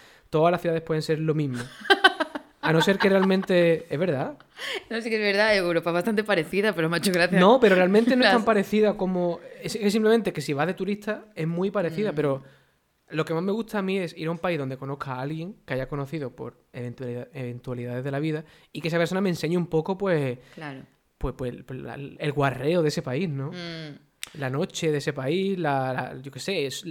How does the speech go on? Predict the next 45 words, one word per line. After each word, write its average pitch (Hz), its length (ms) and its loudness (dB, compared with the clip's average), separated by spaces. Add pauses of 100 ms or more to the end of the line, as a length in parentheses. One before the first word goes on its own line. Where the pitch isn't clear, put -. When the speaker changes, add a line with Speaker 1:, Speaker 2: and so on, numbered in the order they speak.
Speaker 1:
cómo 156 180 -2
se 147 120 -4
Speaker 2:
Los 143 80 -4
Speaker 1:
come 160 240 2
la 160 80 2
ge-, - 60 -6
Speaker 2:
antros. 143 140 -6
Speaker 1:
cómo 175 200 4
come 190 180 4
la 185 100 6
gente 185 300 0
en 208 140 -2
su 170 120 -6
casa, 208 220 -2
porque 156 180 -2
realmente 170 340 -2
como 143 220 -4
comemos 135 360 -8
en 147 80 -6
España 156 420 -4
en 156 80 -2
una 156 140 -4
casa 160 260 -2
no 226 160 0
es 190 80 0
lo 180 60 0
mismo 160 180 2
que 151 60 -4
en 147 80 -4
un 143 80 -4
restaurante. 135 540 -6 (100)
Speaker 2:
No, 160 40 -14
la 156 120 -4
verdad 143 180 -2
es - 60 -16
que 180 80 -6
Speaker 1:
Aunque 160 160 0
Speaker 2:
es 143 60 -2
Speaker 1:
está 143 120 -2
Speaker 2:
verdad. 143 120 0
Speaker 1:
guay 160 160 2
comer 165 240 2
en 160 40 0
restaurante, 160 540 -2
Speaker 2:
Sí. - 340 -16